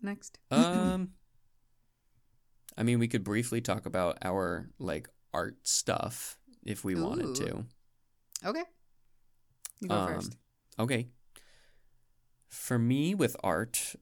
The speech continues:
Speaker 2: I would, I think it's safe to say for both you and I that we were both very creatively minded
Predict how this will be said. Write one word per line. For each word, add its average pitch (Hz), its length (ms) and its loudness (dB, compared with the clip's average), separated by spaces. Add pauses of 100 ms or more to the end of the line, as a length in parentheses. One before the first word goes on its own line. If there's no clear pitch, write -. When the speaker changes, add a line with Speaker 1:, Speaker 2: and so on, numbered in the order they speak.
(180)
Speaker 2:
I 101 120 -2
would, 110 280 0 (540)
I 101 160 -4 (240)
think 101 380 -4 (160)
it's 98 200 -4
safe 92 180 2
to 92 60 -6
say 92 200 0
for 90 120 -6
both 90 220 -2
you 95 220 0
and - 140 -4
I 90 380 -4
that 92 180 -6
we 92 100 0
were 85 100 0
both 90 440 -4
very 95 300 -2
creatively 98 580 -2
minded 92 520 -2